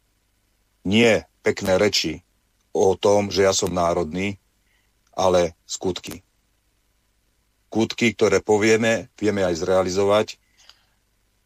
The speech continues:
A le-, tu je len jedna chyba, že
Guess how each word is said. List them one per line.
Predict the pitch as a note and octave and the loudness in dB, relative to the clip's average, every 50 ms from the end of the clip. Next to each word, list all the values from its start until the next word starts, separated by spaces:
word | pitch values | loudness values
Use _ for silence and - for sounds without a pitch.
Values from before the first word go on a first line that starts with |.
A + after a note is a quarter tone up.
| _ _ _ _ | _ _ _ _
A | - F#2+ F#2+ F#2 F2 E2+ F2 _ _ _ _ _ _ _ _ _ _ _ _ _ - | -2 0 2 2 2 0 -2 _ _ _ _ _ _ _ _ _ _ _ _ _ -4
le-, | - G#2+ A#2 A#2 G2+ - | 0 2 2 2 2 -2
tu | _ - G#2 G2+ | _ -2 0 2
je | F#2+ | 2
len | F#2 F2+ F#2 | 2 0 2
jedna | G2 G#2 F#2+ G2 E2+ | 0 0 2 0 -4
chyba, | D#2+ - - F#2+ F2 F#2 F2 F2 F2+ E2+ | -4 -4 -6 -2 0 0 0 0 -2 -4
že | E2 F2 E2 E2 - - | -6 -8 -8 -8 -10 -12